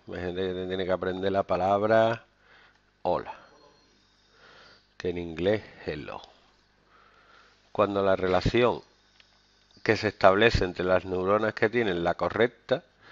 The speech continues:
se refuerza. Y la única forma de reforzarlo es repetirlo. Al repetirlo, las conexiones de estas neuronas ca-, cogen más peso, realmente cogen más masa,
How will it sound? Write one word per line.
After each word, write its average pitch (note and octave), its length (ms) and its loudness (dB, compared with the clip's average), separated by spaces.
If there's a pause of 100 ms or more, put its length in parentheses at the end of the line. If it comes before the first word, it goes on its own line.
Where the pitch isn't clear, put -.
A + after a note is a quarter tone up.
(160)
se - 160 -6
refuerza. F2 680 -2
Y E2+ 140 -6
la D#2+ 160 0
única F#2+ 340 0
forma G2 380 -2
de G2+ 60 2
reforzarlo C3+ 800 2 (1000)
es C#3+ 320 2 (420)
repetirlo. E2+ 800 -4
Al F#2 140 4
repetirlo, C#3 760 0 (200)
las F#2 300 -2
conexiones G2 560 -4
de G#2 60 -2
estas G#2+ 220 0
neuronas A2 440 0
ca-, F#2+ 360 2
cogen G#2 280 0
más G#2 160 0
peso, D3 440 0
realmente G2+ 640 -2
cogen G2 300 -4
más G2+ 140 -2
masa, C3+ 400 0